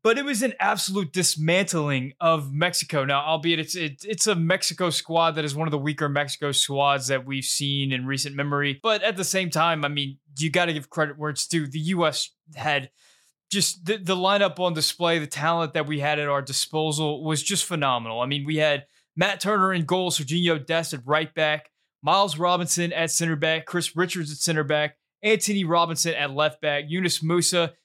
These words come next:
as, I, I guess, the six or part of a double pivot, Wes McKennie, Cr-, Gio Reyna as part of that midfield trio, or maybe a ten, depending on how you look at it. We'll get into kind of the tactics in a little bit.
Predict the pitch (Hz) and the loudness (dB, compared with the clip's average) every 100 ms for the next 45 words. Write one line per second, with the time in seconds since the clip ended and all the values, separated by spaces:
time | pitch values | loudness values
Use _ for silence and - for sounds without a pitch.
0 | _ 156 170 165 165 170 175 170 233 - | _ -2 -2 -2 -2 0 0 0 0 -2
1 | 190 - - 220 233 - 185 175 160 180 | 0 0 2 0 0 -2 0 -2 -2 2
2 | 196 170 151 165 170 - 170 202 165 139 | 2 0 0 -2 -2 -2 0 0 -4 -4
3 | 165 165 151 135 - 196 196 175 _ _ | -2 -2 -6 -8 -2 0 0 -4 _ _
4 | - 220 240 196 143 127 208 220 160 175 | 2 2 2 -4 -2 2 4 4 4 2
5 | 196 208 202 175 - - 175 190 165 175 | 4 2 2 -2 -4 -2 2 2 2 0
6 | 170 175 175 180 151 - 180 175 170 175 | 0 -4 -4 -4 -2 -2 0 2 2 2
7 | 160 156 156 151 165 165 151 - 180 170 | 0 -2 0 -2 0 -2 -4 -4 -4 -2
8 | 170 _ _ _ 151 190 180 160 165 160 | -4 _ _ _ -2 0 2 2 2 0
9 | 156 175 170 165 190 220 214 196 170 156 | -2 0 0 0 -2 0 2 2 -2 -2
10 | 165 139 135 139 147 147 139 139 131 127 | -2 -2 -2 -2 -2 -4 -10 -8 -6 -6
11 | 123 170 165 | -2 0 0